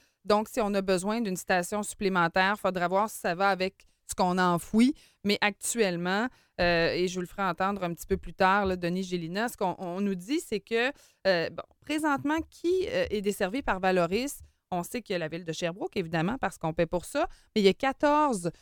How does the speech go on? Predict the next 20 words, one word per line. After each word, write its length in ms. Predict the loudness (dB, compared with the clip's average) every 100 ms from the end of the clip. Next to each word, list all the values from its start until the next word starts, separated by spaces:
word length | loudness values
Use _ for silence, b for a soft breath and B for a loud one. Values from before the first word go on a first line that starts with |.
| b 2
municipalités 840 | 4 4 2 2 2 2 -2 -2
de 60 | 2
la 100 | 4
M 100 | 4
R 60 | 2
C 160 | 2 -2
du 120 | 0
Haut-Saint-François. 760 | 0 0 -6 -2 -2 0 0 -2 b b
Et 100 | 0
semble-t-il 640 | 2 2 4 4 4 0 0
qu'on 200 | 0 2
refuse 560 | 4 2 0 0 0 -2
actuellement 560 | -8 -10 -6 -4 -2 -4
des 140 | -4
clients, 380 | -6 -4 -2 -2 -2
c'est 140 | -4
ce 80 | 2
qu'on 160 | 4
nous 140 | 4 4
dit, 280 | 0 -6